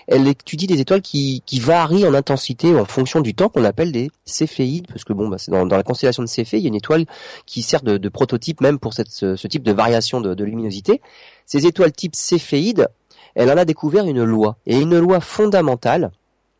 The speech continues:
Il suffit d'observer la fréquence de variation pour déterminer directement la distance à laquelle elle se trouve. Ça, c'est un pas de géant dans l'univers, et c'est ce qui permettra notamment à Hubble de, de, de, de montrer l'expansion de l'univers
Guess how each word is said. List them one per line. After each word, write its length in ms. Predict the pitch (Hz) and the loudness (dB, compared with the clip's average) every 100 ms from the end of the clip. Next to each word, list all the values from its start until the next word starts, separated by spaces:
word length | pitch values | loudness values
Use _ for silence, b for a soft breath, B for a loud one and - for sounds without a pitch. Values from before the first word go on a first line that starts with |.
| _ _ | _ _
Il 140 | 117 120 | -6 -6
suffit 540 | - 196 - 185 151 | -4 -6 -4 -2 0
d'observer 540 | 151 - - 135 131 | 0 0 -2 -2 0
la 100 | 98 | -2
fréquence 420 | - 135 117 123 104 | -2 -4 -2 -2 -2
de 80 | |
variation 580 | 92 135 123 104 - 117 - _ B B B B | -4 -2 -2 -4 -6 -8 -12 _ B B B B
pour 320 | - 202 226 - _ _ _ _ | 0 2 2 0 _ _ _ _
déterminer 640 | 101 208 - 175 151 123 | -8 -6 -4 -6 -4 -6
directement 540 | 127 202 165 - 156 | -2 -2 -2 -6 -6
la 120 | 156 110 | -4 -6
distance 560 | 104 147 - 143 143 | -8 -16 -10 -10 -6
à 40 | 113 | -4
laquelle 280 | 110 120 | -4 -8
elle 100 | 104 | -10
se 140 | 92 104 | -10 -10
trouve. 340 | - 104 92 | -10 -12 -12
Ça, 180 | - 143 | -8 -6
c'est 180 | 127 - | -4 -6
un 120 | 101 | -8
pas 160 | 98 107 | -6 -8
de 80 | - | -8
géant 400 | 110 143 147 117 | -4 -2 -2 -4
dans 100 | 98 | -6
l'univers, 500 | 127 123 98 113 139 B B B | -6 -4 -2 0 -2 B B B
et 80 | 107 | -10
c'est 120 | - | -8
ce 60 | 101 | -10
qui 100 | - | -6
permettra 520 | 120 104 104 - 117 | -2 0 -2 -2 0
notamment 480 | 110 113 107 110 98 | 0 0 -2 0 0
à 60 | - | 0
Hubble 380 | 107 113 156 90 b b - | 0 2 2 -2 b b -4
de, 380 | 110 107 98 95 | 0 2 0 -2
de, 100 | 101 | -6
de, 120 | 110 | -8
de 140 | 110 | -8
montrer 400 | 107 113 117 - | -6 -6 -6 -4
l'expansion 720 | 98 110 - - 110 - 113 | -2 -2 -4 -6 -6 -4 -6
de 20 | |
l'univers 500 | 101 104 104 104 104 | -6 -6 -4 0 0